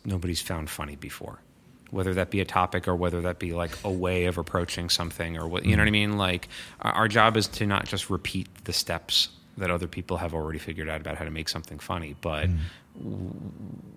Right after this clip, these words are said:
Speaker 1: we kinda have to have new ideas and new perceptions. And it's sort of impossible to do that if you're constantly deferring your ability and your honesty. If you're deferring your honesty so that other people's opinions count more than yours,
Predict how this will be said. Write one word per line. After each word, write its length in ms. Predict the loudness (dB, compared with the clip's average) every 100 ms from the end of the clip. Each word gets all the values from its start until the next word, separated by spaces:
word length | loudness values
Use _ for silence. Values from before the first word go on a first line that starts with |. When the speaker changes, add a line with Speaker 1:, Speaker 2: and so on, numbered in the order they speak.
| -6
Speaker 1:
we 200 | -4 -4
kinda 280 | 0 2 2
have 200 | 0 -2
to 80 | -4
have 220 | -4 -4
new 260 | -2 -2 -2
ideas 480 | -4 -6 -6 -6 -8
and 120 | -6
new 120 | -6
perceptions. 920 | -6 -8 -8 -8 -10 -12 -6 -4 -4 -8 -18 -18 -20 -6
And 200 | 2 2
it's 260 | 4 2 2
sort 220 | 2 4 6
of 60 | 4
impossible 500 | 2 2 2 -2 -2
to 100 | -2
do 160 | -4 -4
that 180 | -4 -6
if 140 | -8
you're 80 | -10
constantly 520 | -8 -4 -4 -4 -6
deferring 520 | -8 -6 -4 -4 -6
your 200 | -6 -4 -4
ability 640 | -2 0 0 -2 -4 -6 -6
and 140 | -4
your 120 | 0
honesty. 640 | 4 4 4 0 0 -6 -8 -18 -20 -20 -20 _ -20 -20 -14 -8
If 180 | -2
you're 60 | 0
deferring 460 | 4 4 6 4 4
your 180 | 2 2
honesty 640 | 2 4 2 0 -4 -6 0
so 180 | 2
that 140 | 4 2
other 160 | 2
people's 340 | 0 -4 -4 -6
opinions 520 | -4 -4 -2 -4 -4
count 300 | -2 -2 -4
more 220 | -4 -4
than 160 | -4 -8
yours, 640 | -8 -8 -8 -2 0 0